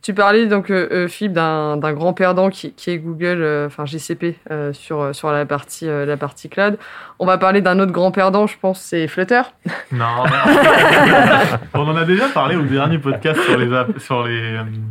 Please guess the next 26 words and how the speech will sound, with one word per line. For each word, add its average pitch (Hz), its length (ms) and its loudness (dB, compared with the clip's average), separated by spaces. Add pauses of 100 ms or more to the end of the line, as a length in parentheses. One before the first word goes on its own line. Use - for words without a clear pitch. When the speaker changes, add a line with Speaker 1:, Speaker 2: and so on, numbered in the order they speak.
(580)
Speaker 2:
sur 120 180 -4
les 107 540 -6
applications 117 340 -8
cross-platform 123 520 -2
et 120 60 -2
mobiles. 127 360 -2 (440)
Euh, 101 140 -4
donc 110 180 -4
on 113 60 -2
va 110 60 -2
pas 110 100 -2
revenir, 107 340 -8
euh, 101 120 -10
j'imagine, 104 400 -8
euh, 101 140 -4 (520)
trop - 160 -6
longtemps 123 240 -4
dessus, - 200 -4
mais 127 200 0 (800)
sur - 640 -2
le 147 240 2
marché 135 300 -2
du 143 120 0
cross-platform, 135 600 -2
Flutter 143 340 -4
s'impose. 135 440 -10